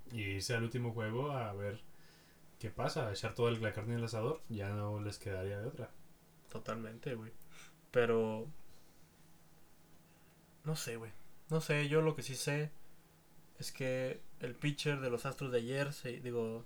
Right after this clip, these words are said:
Speaker 2: sí, de ayer, se llevó tremenda vista.
Speaker 1: ¿Va?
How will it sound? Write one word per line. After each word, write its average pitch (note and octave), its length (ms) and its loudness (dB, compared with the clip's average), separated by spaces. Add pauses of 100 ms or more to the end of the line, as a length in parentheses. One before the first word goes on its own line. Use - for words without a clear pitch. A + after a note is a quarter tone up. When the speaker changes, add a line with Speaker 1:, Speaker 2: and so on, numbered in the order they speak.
Speaker 2:
sí, B2+ 100 -2
de A#2+ 100 4
ayer, C3 280 0
se A#2+ 140 -6
llevó A#2 420 4 (1400)
tremenda C3+ 640 6
vista. A#2 360 -2 (1120)
Speaker 1:
¿Va? E3+ 260 2